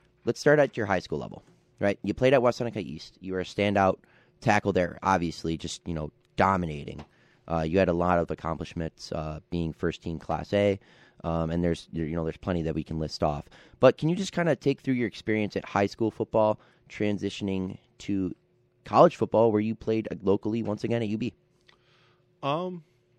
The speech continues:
Speaker 2: yeah, I mean, first playing at U B was awesome, being able to stay home, um, playing for my family and have friends come and vi-, uh, and visit me too was,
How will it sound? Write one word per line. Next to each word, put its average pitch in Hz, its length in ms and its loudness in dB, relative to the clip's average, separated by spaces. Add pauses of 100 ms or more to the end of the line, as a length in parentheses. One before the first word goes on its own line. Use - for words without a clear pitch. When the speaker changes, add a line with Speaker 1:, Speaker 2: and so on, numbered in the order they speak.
(100)
Speaker 2:
yeah, 135 180 -4
I 131 40 -4
mean, 120 220 -8
first - 540 -10
playing 123 240 -8
at 117 240 -6
U 120 160 -10
B 117 120 -6
was 113 180 -8
awesome, 113 560 -10
being 113 180 -12
able 110 140 -16
to - 40 -18
stay 113 180 -12
home, 110 360 -12 (320)
um, 107 400 -14 (680)
playing 120 180 -10
for 120 140 -14
my 113 140 -12
family 117 480 -12
and 110 380 -14
have 113 220 -10
friends 113 300 -14
come 117 140 -16
and 110 100 -16
vi-, 113 200 -14
uh, 110 120 -14
and 107 160 -18
visit 113 260 -14
me 110 100 -16
too 113 240 -14
was, 107 460 -14